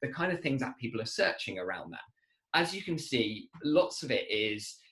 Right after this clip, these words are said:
is very location specific. Coffee shop near me, near me, nearby, uh, London, Amsterdam, Covent Garden, et cetera. So what our first clue is here is that actually the location is just as important as the fact that this is a coffee shop. So that's already a first clue as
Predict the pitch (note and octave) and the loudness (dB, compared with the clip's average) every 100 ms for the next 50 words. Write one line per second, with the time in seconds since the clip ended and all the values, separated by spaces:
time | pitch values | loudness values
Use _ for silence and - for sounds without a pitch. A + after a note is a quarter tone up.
0 | - C#3 B2 C#3+ C#3 B2+ A#2 B2+ A2+ A2+ | -4 0 6 6 8 6 4 2 0 0
1 | G#2 - F#2 A2+ - - - G2+ A2+ - | -6 -8 -2 0 -2 -8 -6 -6 -4 -6
2 | - G#2 G2+ G2+ A#2+ A2+ A2 A2+ G2+ A#2 | -4 -2 -2 0 2 2 2 2 2 0
3 | A#2+ A2 G#2 G2 A#2+ A2+ A2 G#2+ - - | 2 2 0 0 2 4 2 0 -6 -20
4 | - - F#2+ - A#2+ B2 A#2+ A2+ A#2 A2+ | -10 -4 -2 0 2 2 2 0 -2 -4
5 | - G#2+ G#2 - A2+ A#2 G#2+ G2+ F#2 - | -4 -4 -4 -4 -6 -4 -4 -4 -6 -10
6 | - - - - C#3+ G#3+ - _ _ - | -8 -8 -10 -4 0 0 -4 _ _ -2
7 | C3 B2+ C#4+ D4+ - A#2+ F2+ F2 - C3+ | -2 0 0 0 -2 -2 0 -2 0 4
8 | A2 G2 A#2+ A#2 - - - F#3+ - D3+ | 4 2 0 -2 -2 -6 0 0 0 4
9 | D3+ D#3 F3 E3 F#3 G3 F3 - F2+ A2+ | 8 8 8 4 -2 -4 -2 -4 -4 -8
10 | - E3+ E3 - F#3+ D3 - A#2+ A2+ C#3 | -2 0 0 0 2 2 2 -2 0 0
11 | D3+ - G#2+ A2 - - - - A#2 - | 0 -4 -8 -8 -4 -2 -2 -4 -4 -4
12 | A#2 - - - B2+ - - - - - | -6 -12 -10 -6 -6 -6 -10 -12 -14 -6
13 | A#2 D#3 - D#3+ D3 C3+ B2 A#2 C#3 D3 | -2 0 0 2 4 4 0 0 2 2
14 | D3 - B2+ - - | 2 -2 0 0 -2